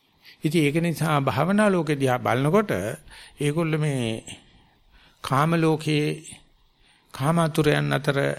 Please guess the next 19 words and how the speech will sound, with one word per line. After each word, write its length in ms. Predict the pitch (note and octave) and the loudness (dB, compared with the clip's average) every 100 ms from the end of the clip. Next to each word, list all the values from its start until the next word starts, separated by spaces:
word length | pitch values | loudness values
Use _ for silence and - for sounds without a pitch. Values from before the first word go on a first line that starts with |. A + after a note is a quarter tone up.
| - - _ | -10 -20 _
රණ්ඩු 260 | - C#3+ C#3+ | -2 -2 0
කරන්න 220 | C#3 C3 | 0 0
යන්නේ 220 | A#2+ G2+ F#2 | -2 -4 -2
නෑ. 260 | A2+ E3+ - - _ - | -2 -2 -4 -10 _ -20
හැබැයි 340 | - - A#2+ A#2 | -20 -6 -4 0
දිට්ඨිය 320 | E3+ D#3+ G3 | 0 2 0
වල 100 | F3+ | 2
පටලවිලා 460 | D#3+ D#3 C#3+ C3+ C3 | 0 0 -2 -2 -2
තියෙන 280 | C3+ B2+ | -2 -2
දිහා 160 | A#2+ A2+ | -2 -2
බලනකොට 480 | G#2+ A2 C3 E3 D3+ | 0 0 0 -2 -2
නම් 180 | D3+ C3+ | -2 0
පේනවා 420 | C#3+ F#2+ G2+ F#3 - - - - - - | -2 0 -2 -4 -6 -18 -20 -20 -20 -16
මේ 200 | C3+ G#2+ | -10 -8
මී 280 | G2+ A#2+ C#3+ | -6 -4 -2
මැස්සෙක් 540 | D#3+ D#3+ - E3 D3+ - - - _ | -2 -4 -6 -8 -8 -12 -20 -20 _
නැත්නම් 380 | A2+ G#2 G#2 A2+ | -8 -6 -8 -6
මී 260 | C3+ E3 E3+ G3 _ _ | -4 -4 -6 -10 _ _
වැද්දෙක් 460 | C#3+ D3 E3 E3+ | -8 -4 -4 -6